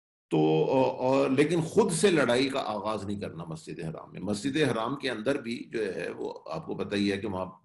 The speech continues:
ये चीजें लड़ाई झगड़े ममनू है, लेकिन अगर कोई किसी के ऊपर हमला ही कर दे तो फिर जो है वो उसके जवाब में उससे लड़ना जो है उसकी इजाजत है।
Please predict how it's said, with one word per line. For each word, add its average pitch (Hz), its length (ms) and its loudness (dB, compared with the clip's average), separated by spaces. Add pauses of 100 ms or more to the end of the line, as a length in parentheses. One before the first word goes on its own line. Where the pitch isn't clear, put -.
ये 90 200 -2
चीजें 90 300 -4
लड़ाई 85 260 2
झगड़े 87 300 2
ममनू 90 380 0
है, 95 80 4
लेकिन 120 300 4
अगर 117 200 4
कोई 123 200 6
किसी 123 260 2
के 127 120 0
ऊपर 127 140 4
हमला 101 260 2
ही 151 140 8
कर 156 160 4
दे 101 160 4 (2000)
तो 131 200 2
फिर 170 280 6
जो 165 140 8
है 120 340 4
वो 139 420 2
उसके 110 440 -2
जवाब 107 400 -2
में 127 200 -2
उससे 113 340 -2
लड़ना 98 360 0
जो 120 140 2
है 95 100 2
उसकी 135 220 0
इजाजत 131 380 0
है। 90 200 -6